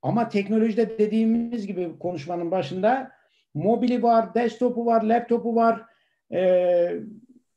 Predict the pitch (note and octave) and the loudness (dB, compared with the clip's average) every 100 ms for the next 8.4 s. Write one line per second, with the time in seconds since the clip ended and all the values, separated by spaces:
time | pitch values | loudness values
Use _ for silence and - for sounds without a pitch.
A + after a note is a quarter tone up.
0 | _ G3+ G3 A3+ A#3+ A#3 A3+ A#3 A#3 A#3 | _ -4 2 4 4 0 0 2 0 2
1 | A3 G3+ F#3 B3+ C4+ A3+ G#3+ B3 G#3+ G3+ | 2 0 -2 -4 -2 -2 -2 -2 -2 -2
2 | A#3 A3+ A3 G3 G#3+ G#3+ F3+ A3 B3 A3+ | 0 -2 -4 -6 -6 -2 -2 0 -2 -2
3 | A#3 A3 G#3+ G3 A3 G3+ A3 A3+ C4+ C#4 | 0 0 0 0 -2 -4 -2 2 2 2
4 | G#3+ E3+ C3+ C3+ A#2 G#2+ G2+ - _ _ | 0 0 -2 -2 -6 -10 -14 -18 _ _
5 | _ _ _ _ E3 A3 B3 C4 C4+ G3+ | _ _ _ _ -2 0 0 2 2 0
6 | C3 E3 G3 B3+ A#3+ A#3 A#3 C4 A3 G#3 | -2 -8 -4 -4 0 2 2 2 -2 -2
7 | G3+ B3 A3+ G#3+ G#3 G3+ F#3+ A3 A3 G3 | -4 -2 0 0 0 0 2 4 2 0
8 | - - B3 B3 | -4 2 2 0